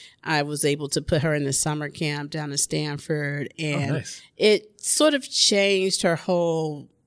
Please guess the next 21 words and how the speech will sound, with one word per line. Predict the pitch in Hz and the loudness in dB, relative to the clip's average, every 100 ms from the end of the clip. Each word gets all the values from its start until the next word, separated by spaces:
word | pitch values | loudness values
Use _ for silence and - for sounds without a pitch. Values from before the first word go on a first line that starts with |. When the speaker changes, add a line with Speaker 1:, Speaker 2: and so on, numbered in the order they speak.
| - - | -18 -8
Speaker 1:
I, | 160 143 | -4 -2
I | 160 | -2
would | 180 | -2
say | 175 156 | -2 -2
traje-, | - 139 147 156 | -2 -8 -6 -6
it | 165 165 | -2 0
definitely | 180 277 156 151 | 2 2 0 -2
changed | 160 151 | -4 -2
her | 156 | -2
whole | 151 | -4
trajectory | 147 147 147 - 143 | -4 -6 -6 -6 -10
in | 139 | -6
life | 156 175 175 | -4 -4 -4
because | 151 143 | -8 -8
she | - 147 | -8 -10
is | 147 - | -10 -10
now | 165 156 | -10 -10
working | 151 165 165 147 | -10 -10 -10 -10
in | 143 | -10
the | - | -8
industry. | 175 170 - 139 127 | -6 -4 -4 -4 -8